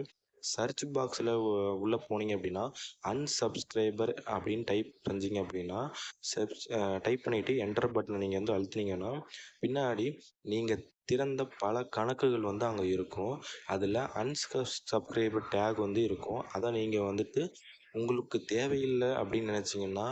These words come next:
அந்த மெயிலோட டேப்ல போயிட்டு இதை வந்து நீங்க அன்சப்ஸ்கிரைப் கொடுத்தீங்க அப்படின்னா, அந்த மெயில்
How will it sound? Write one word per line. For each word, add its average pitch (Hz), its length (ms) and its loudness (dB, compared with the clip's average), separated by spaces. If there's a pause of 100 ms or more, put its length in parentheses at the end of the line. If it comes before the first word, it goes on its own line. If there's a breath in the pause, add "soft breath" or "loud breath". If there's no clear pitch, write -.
அந்த 110 460 2 (100)
மெயிலோட 120 640 2 (220)
டேப்ல 117 440 2 (100)
போயிட்டு 101 400 2 (360 loud breath)
இதை 107 220 2
வந்து 107 180 0
நீங்க 127 200 2
அன்சப்ஸ்கிரைப் 113 760 0
கொடுத்தீங்க 107 460 2
அப்படின்னா, 92 380 -2 (960)
அந்த 123 380 2
மெயில் 131 380 2